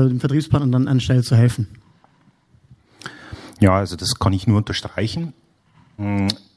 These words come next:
Speaker 2: die elf achtzehn einundsiebzig hat ja keinen Ausschließlichkeitsvertrieb. Das heißt also, wir kriegen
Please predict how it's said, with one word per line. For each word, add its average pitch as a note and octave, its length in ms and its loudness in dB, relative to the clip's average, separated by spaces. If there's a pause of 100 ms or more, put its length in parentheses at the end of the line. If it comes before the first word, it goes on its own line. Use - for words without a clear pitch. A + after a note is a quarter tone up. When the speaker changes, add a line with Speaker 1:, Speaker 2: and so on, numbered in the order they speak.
Speaker 2:
die G#2 100 -8
elf - 140 -4
achtzehn G2 340 -6
einundsiebzig - 540 -6
hat G#2+ 120 -8
ja F2+ 80 -8
keinen A2+ 420 -6
Ausschließlichkeitsvertrieb. A2+ 1160 -8
Das - 180 -8
heißt F#2+ 220 -8
also, F#2 180 -8
wir F#2+ 100 -6
kriegen F#2+ 320 -8